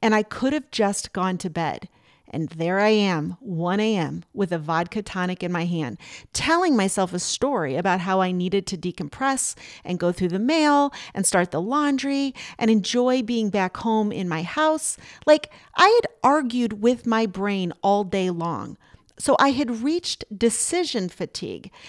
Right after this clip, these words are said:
There was no fight in me. I literally didn't have the capacity to say no one more time.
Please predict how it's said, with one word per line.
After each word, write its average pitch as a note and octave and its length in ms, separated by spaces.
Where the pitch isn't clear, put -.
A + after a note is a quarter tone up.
There B3+ 200
was C4+ 280
no D4 160
fight D4 340
in F#3 140
me. - 260
I G#3 80
literally C4 560
didn't B3 220
have A#3+ 180
the A#3 80
capacity A3 800
to A3 100
say G3+ 220
no F#3 180
one F3 220
more E3 160
time. D#3 340